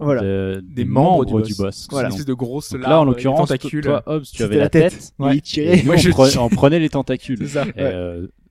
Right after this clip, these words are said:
Speaker 2: tout seul en tant qu'humain, c'est quand même, euh, super
Speaker 1: Parce que le
Speaker 2: difficile.
Speaker 1: but
Speaker 3: chaud,
Speaker 1: c'était
Speaker 3: hein.
Speaker 1: de balancer les, les, les petits, les petits méchants roses
Speaker 2: Parce que
Speaker 1: dans
Speaker 2: toi,
Speaker 1: la
Speaker 2: tu
Speaker 1: tête.
Speaker 2: lançais un gros rayon
Speaker 3: Gros
Speaker 2: rose.
Speaker 3: rayon laser rose.
Speaker 2: Nous, c'était des bulles, donc, euh, une fois qu'il est emprisonné dans la bulle, tu lances
Speaker 1: Il
Speaker 2: le
Speaker 1: est
Speaker 2: rayon.
Speaker 3: Ça l'éloignait en plus.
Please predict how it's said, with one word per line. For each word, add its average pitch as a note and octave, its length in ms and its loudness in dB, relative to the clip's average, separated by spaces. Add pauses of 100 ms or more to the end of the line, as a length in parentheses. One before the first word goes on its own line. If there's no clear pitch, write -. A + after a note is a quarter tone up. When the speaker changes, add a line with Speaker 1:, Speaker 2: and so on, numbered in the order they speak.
(140)
Speaker 2:
tout F3 140 -8
seul F3 240 0
en C3+ 60 -2
tant C3+ 120 -4
qu'humain, C#3+ 360 -4
c'est B2+ 300 -8
quand G#2 100 -6
même, A2 180 -6
euh, F2 100 -10
super - 260 -12
Speaker 1:
Parce A2+ 60 -10
que C3 80 -4
le B2+ 60 0
Speaker 2:
difficile. D#3 180 4
Speaker 1:
but C#3+ 60 2
Speaker 3:
chaud, B2 80 0
Speaker 1:
c'était G#2 100 -2
Speaker 3:
hein. - 20 0
Speaker 1:
de C#3+ 60 -4
balancer C3+ 360 0
les, B2+ 300 0
les, A#2+ 160 -8
les A#2+ 120 -8
petits, - 280 -16 (380)
les B2 120 -10
petits - 200 -14
méchants C#3 540 -6
roses C3 220 0
Speaker 2:
Parce F3 80 0
que B2+ 60 -2
Speaker 1:
dans C3+ 80 -4
Speaker 2:
toi, C#3 80 6
Speaker 1:
la C#3 40 4
Speaker 2:
tu C3+ 100 -4
Speaker 1:
tête. B2 80 -2
Speaker 2:
lançais G#2+ 260 -6
un G2+ 240 -6
gros B2 220 -10
rayon A#2 260 -4
Speaker 3:
Gros D#3 140 0
Speaker 2:
rose. - 80 4
Speaker 3:
rayon E3+ 180 4
laser C3+ 280 -2
rose. A#2 260 -6 (140)
Speaker 2:
Nous, C3+ 160 -2
c'était A#2+ 260 -4
des A2 160 0
bulles, D3+ 360 -2
donc, G#2+ 220 -6
euh, G#2 120 0
une A2 80 -4
fois D3+ 180 0
qu'il - 160 -10
est - 40 -2
emprisonné A#2+ 300 -4
dans A2+ 80 0
la A2+ 100 0
bulle, D3 160 -6
tu - 120 -8
lances A2+ 160 -4
Speaker 1:
Il B2+ 60 -6
Speaker 2:
le A2 60 0
Speaker 1:
est G2+ 80 -2
Speaker 2:
rayon. A#2+ 240 -2
Speaker 3:
Ça D3 120 0
l'éloignait D3 360 0
en E3+ 120 -6
plus. - 340 -14